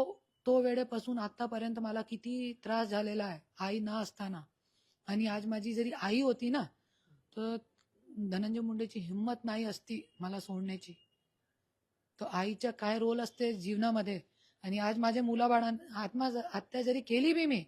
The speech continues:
तर माझ्या मुलाबाळांच्या पाठीमागे कोणीही नाहीये. त्याच्यासाठी आत्महत्या नाही केली मी. आणि आज खूप खून का घूट पी पी के, पी पी के, पी पी के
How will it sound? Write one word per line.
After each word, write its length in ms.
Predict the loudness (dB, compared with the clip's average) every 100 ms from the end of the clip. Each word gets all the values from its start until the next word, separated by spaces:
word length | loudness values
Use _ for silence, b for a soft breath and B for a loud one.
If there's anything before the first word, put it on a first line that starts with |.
| b b b b
तर 40 | -2
माझ्या 300 | 0 0 2
मुलाबाळांच्या 1080 | 2 4 6 6 4 2 -2 -6 -8 -6 -2
पाठीमागे 500 | -2 -2 -2 -2 -4
कोणीही 440 | 0 2 2 2
नाहीये. 380 | 4 2 2 -4 b b b -10
त्याच्यासाठी 420 | -6 -4 -4 -4
आत्महत्या 480 | -6 -6 -8 -8 -6
नाही 200 | -6 -6
केली 280 | -6 -6 -6
मी. 180 | -6 -8 b b b
आणि 140 | -4 -2
आज 240 | 0 -4 -8 -6
खूप 320 | 2 2 2 -6
खून 300 | -2 0 0
का 140 | 0 -2
घूट 280 | 2 0 0 _
पी 140 | 2 2
पी 180 | 2 -2
के, 160 | -2 -4
पी 240 | 0 -2
पी 140 | -2 -6
के, 120 | -8 -4 2
पी 120 | 4
पी 160 | 4
के 160 | 0 -2